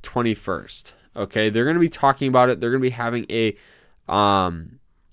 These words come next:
the, uh, they're gonna be talking about it, and they're gonna be having, like, the, I think, like, a show almost, an event. And so it's gonna cost, Tesla, Elon Musk says the pickup's gonna cost less than fifty thousand.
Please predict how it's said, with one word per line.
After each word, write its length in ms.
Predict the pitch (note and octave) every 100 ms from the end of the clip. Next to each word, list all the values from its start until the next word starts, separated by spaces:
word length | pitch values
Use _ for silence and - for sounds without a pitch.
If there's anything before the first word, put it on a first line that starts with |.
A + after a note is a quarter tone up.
| _ _ _ _ _ _ - - _ _ _ -
the, 300 | A2+ A#2 A2
uh, 300 | G2+ F#2+ F2+
they're 160 | E2 B2+
gonna 120 | F#3
be 60 | G3+
talking 400 | - D#3+ - D3
about 80 |
it, 60 | B2
and 80 | B2
they're 80 | B2
gonna 120 | B2+
be 80 | A2+
having, 360 | A2 A2+ A2+
like, 240 | G#2+ G2+ -
the, 240 | G#2 F2+
I 120 | G#2+
think, 280 | - D#3 -
like, 160 | A#2+ G2+
a 80 |
show 600 | - - - A#2+ D3 F3
almost, 560 | - D3+ E3 F#3 G3 -
an 80 | A#2
event. 560 | G#2+ F#2+ G#2+ F#3 A#3 - _ _ _ _ _ -
And 360 | C3 C3+ C3 - - -
so 240 | - E3
it's 140 | E3 -
gonna 220 | G#3+ A#3+
cost, 580 | - E3+ D3 D3 - _
Tesla, 340 | - E3+ - -
Elon 360 | F3 G#3+ F#3+
Musk 260 | D3+ C3+ -
says 200 | C3+ A#2
the 140 | A2+
pickup's 400 | - D3 C3+ B2
gonna 180 | - B2
cost 480 | - - A2+ A2 -
less 340 | G#2 A2 B2
than 220 | - A#2 A2
fifty 380 | - A2+ A#2+
thousand. 500 | G#2 F2+ F2 E2 -